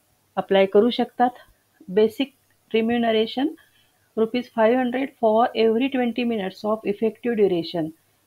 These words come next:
वीस मिनिटं काम केल्यानंतर तुम्हाला त्यासाठी पाचशे रुपये चार्ज केले जातील,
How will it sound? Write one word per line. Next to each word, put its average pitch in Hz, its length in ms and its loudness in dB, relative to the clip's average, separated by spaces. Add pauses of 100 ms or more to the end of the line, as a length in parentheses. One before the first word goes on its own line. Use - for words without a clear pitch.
(400)
वीस 277 320 2
मिनिटं 240 320 -2
काम 226 280 0
केल्यानंतर 226 400 -2
तुम्हाला 226 360 0
त्यासाठी 220 500 -4
पाचशे 208 480 0
रुपये 240 240 -2
चार्ज 202 320 0
केले 185 240 0
जातील, 190 380 -2